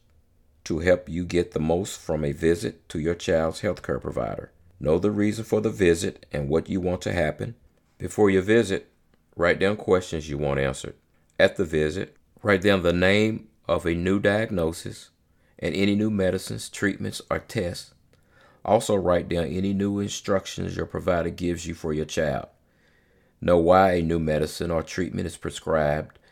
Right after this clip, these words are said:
and how it will help your child. Also know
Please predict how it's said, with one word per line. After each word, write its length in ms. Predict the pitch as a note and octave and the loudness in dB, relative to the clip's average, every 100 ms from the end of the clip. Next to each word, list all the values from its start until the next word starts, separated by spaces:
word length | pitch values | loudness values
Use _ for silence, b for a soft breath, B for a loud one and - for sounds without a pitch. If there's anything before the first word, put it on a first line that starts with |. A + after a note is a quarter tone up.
| b b | b b
and 140 | D2 | -6
how 240 | D#2+ E2 E2+ | 2 4 4
it 60 | |
will 140 | E2+ E2 | 2 0
help 240 | E2 - | 0 -2
your 120 | C#2+ | -6
child. 480 | C#2+ F#2 E2 A#1 - _ - | -4 -2 0 -2 -6 _ -2
Also 400 | D#2 F#2+ - D2 | 2 2 0 -4
know 420 | D2 C#2+ D2 E2 | -2 0 -2 -4